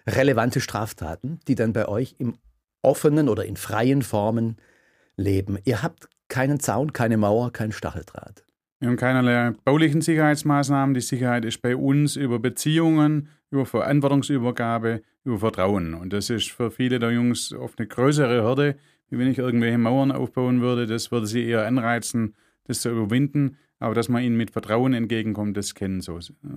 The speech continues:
Speaker 2: viele nicht.
Speaker 1: Klar, bei drei, vier Metern wird man überlegen, wie kommt man da drüber.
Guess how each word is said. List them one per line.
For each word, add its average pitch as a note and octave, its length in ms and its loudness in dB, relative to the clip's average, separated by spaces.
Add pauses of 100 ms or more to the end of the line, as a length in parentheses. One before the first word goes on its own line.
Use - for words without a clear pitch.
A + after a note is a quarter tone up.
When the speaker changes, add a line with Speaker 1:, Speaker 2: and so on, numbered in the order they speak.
(140)
Speaker 2:
viele F#2 240 -4
nicht. F2 320 -12
Speaker 1:
Klar, F#2 300 -4
bei G2 160 2
drei, A2 240 2
vier A2+ 180 2
Metern A2+ 380 0
wird G#2 160 0
man A2 100 0
überlegen, G2+ 460 -2
wie G#2 80 -2
kommt - 240 -6
man G#2+ 80 -6
da G2 100 -4
drüber. A#2 480 0